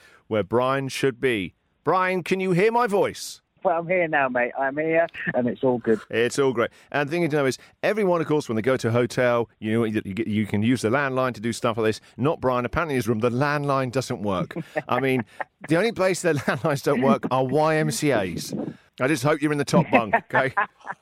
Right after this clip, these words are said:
Speaker 2: No expense spared at A C B, my friend. No
Speaker 1: All right,
Speaker 2: expense
Speaker 1: then let's
Speaker 2: spared.
Speaker 1: crack on with today's show. So before we talk about U F C Glasgow, and I have to eat some humble pie and, uh, Bellator, and then we look ahead to this weekend, U F C Long Island,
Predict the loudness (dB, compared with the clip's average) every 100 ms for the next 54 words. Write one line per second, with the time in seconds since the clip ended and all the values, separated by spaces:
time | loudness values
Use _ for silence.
0 | _ -20 -6 0 0 0 -2 -2 -4 _
1 | -4 -4 -4 -6 -8 -10 -14 -12 -12 -12
2 | -14 -12 -10 -2 2 4 4 2 0 -2
3 | 0 0 0 0 0 0 0 0 2 2
4 | 2 2 0 0 2 2 4 2 2 2
5 | 0 2 2 2 2 0 2 2 2 0
6 | 0 0 0 0 0 0 0 0 -2 0
7 | -2 -2 -2 -2 -2 0 0 -2 -2 -2
8 | 0 0 2 0 2 0 0 0 0 0
9 | 0 0 -2 -4 -2 -2 -2 -4 -2 -2
10 | 0 0 -2 0 0 2 2 0 0 0